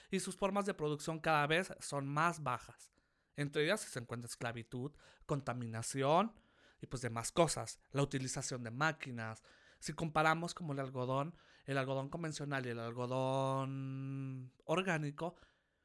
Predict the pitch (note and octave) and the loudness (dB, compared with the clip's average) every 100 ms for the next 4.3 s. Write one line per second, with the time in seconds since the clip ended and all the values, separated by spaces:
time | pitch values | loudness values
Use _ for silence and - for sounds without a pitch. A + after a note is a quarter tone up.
0 | _ _ - A3 A3 C4+ C4+ B3 B3 A#3 | _ _ -2 0 0 0 2 2 4 2
1 | - E3+ D#3 F3 G3 G3+ - _ _ _ | 2 2 6 8 8 6 -2 _ _ _
2 | _ _ - G3+ G3+ G3 G#3 D#3+ D#3+ E3 | _ _ -4 2 4 6 8 8 8 6
3 | F3 F#3 D#3 C#3 C#3 C#3+ C#3+ D3 D3+ D3 | 6 4 4 4 4 4 4 4 6 4
4 | C3 - A#2+ | 0 -6 -12